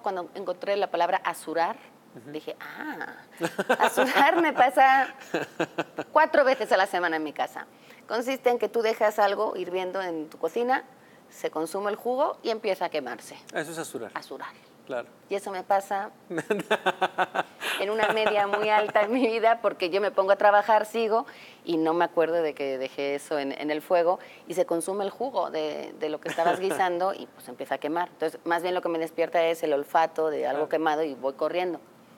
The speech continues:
Speaker 1: Entonces empiezan los gritos. ¡Ay! Es un acto repetitivo y bastante frecuente en la casa, pero, pero sí, sí son palabras. Está además puesto en orden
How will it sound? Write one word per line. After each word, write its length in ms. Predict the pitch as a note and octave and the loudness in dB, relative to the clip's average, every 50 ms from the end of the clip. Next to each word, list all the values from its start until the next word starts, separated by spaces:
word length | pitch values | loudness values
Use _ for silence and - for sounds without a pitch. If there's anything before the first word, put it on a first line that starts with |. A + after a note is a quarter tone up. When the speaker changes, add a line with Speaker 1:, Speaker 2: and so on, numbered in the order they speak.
| - - - | -20 -20 -14
Speaker 1:
Entonces 240 | - D3+ C#3+ D3 | -12 -12 -10 -10
empiezan 300 | C3+ B2+ - C3 C#3 C3+ | -10 -10 -10 -10 -10 -10
los 120 | C3 A#2+ B2 | -12 -12 -8
gritos. 340 | D#3 E3+ A3+ A3 - F3+ F3+ | -6 -6 -6 -4 -4 -6 -6
¡Ay! 480 | G#3 - - - G4 G4 F#4+ D4+ G#3 - - - - - | -6 -6 -4 -2 0 0 0 0 -2 -4 -8 -16 -20 -10
Es 180 | - - D#4+ - | -10 -8 -4 -2
un 160 | D4+ C4+ A#3+ | -2 0 2
acto 540 | A3+ G#3+ A3 A3 - - A3 G#3 G3+ F3+ F3 | 4 2 2 4 4 6 6 8 6 6 6
repetitivo 760 | E3+ F#3+ F3+ F#3+ G3+ F#3 - F#3+ F#3 - - A3 G#3 F3+ G3+ | 4 2 4 4 2 2 2 -4 -6 -4 -4 -2 0 2 2
y 60 | G#3 | 4
bastante 400 | F3+ F3+ F3 - - - A#3 G#3 | 4 4 4 4 6 6 4 4
frecuente 640 | G3 - - F3 - G3 F3+ E3+ F3 - F3 E3+ E3 | 6 4 4 4 4 4 4 4 4 4 4 4 4
en 140 | D#3+ D#3 D3+ | 2 0 2
la 100 | D#3 D#3 | 2 4
casa, 360 | - - F3+ F3+ - F3+ G3+ - - - - - - - - - - - - | 4 4 4 4 2 -4 -4 -4 -6 -10 -12 -14 -14 -16 -14 -6 -6 0 4
pero, 680 | - F#3 F3+ F#3+ F#3 F3+ F3+ F3 F3 F3 E3+ E3+ F3 - | 6 6 8 8 8 8 10 10 8 8 6 4 2 2
pero 300 | G3+ G3 F3+ F#3+ F#3 F#3 | 2 4 6 6 6 4
sí, 320 | F#3 - - C4 C#4+ D4+ C#4 | 2 -2 -4 -2 -2 -2 -2
sí 120 | - D4+ | -4 -4
son 200 | C#4+ - D#4+ D4+ | -2 -2 -2 2
palabras. 420 | - B3 A3+ G#3+ G#3+ A3 A3+ A3 G#3 - | 4 4 6 6 6 6 4 2 -2 -6
Está 180 | G3 - B3 | -2 0 0
además 340 | A#3+ B3+ A#3 G#3+ G#3+ G#3+ - | 0 2 0 0 -2 -2 -2
puesto 460 | - G3+ G3 - - G#3+ G3+ F#3+ F3 - | -6 -6 -6 -4 -2 0 2 2 2 0
en 140 | - E3 E3+ | -2 -2 -4
orden 360 | E3+ E3+ F3+ F#3 F3 E3 D3+ | -4 -2 -4 -4 -4 -6 -8